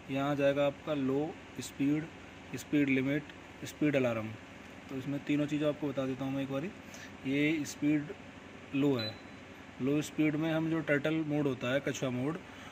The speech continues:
उसमें कितनी स्पीड रखनी है हमने, ये वो है। आप चाहे तो ये, ये मशीन की दस पे है, आप चाहे तो इसको आठ पे कर सकते हैं या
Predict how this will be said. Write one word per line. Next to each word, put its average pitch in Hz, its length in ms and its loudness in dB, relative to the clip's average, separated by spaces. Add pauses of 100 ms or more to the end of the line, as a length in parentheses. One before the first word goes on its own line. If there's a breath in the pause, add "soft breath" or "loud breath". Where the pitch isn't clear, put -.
(140 loud breath)
उसमें 151 280 -4
कितनी 165 360 -2
स्पीड 165 300 0
रखनी 143 260 2
है 147 80 4
हमने, 143 300 0 (400 loud breath)
ये 147 140 6
वो 139 220 6
है। 117 180 2 (120)
आप 131 140 0
चाहे 143 180 4
तो 151 120 2
ये, 151 80 6
ये 143 420 0
मशीन 143 240 -2
की 147 80 0
दस 139 200 -4
पे 151 160 2
है, 151 100 4
आप 147 100 2
चाहे 143 160 0
तो 143 60 0
इसको 139 200 -2
आठ 135 200 0
पे 143 100 -2
कर 139 100 -2
सकते 131 300 -6
हैं 160 140 -4 (600 loud breath)
या 156 120 4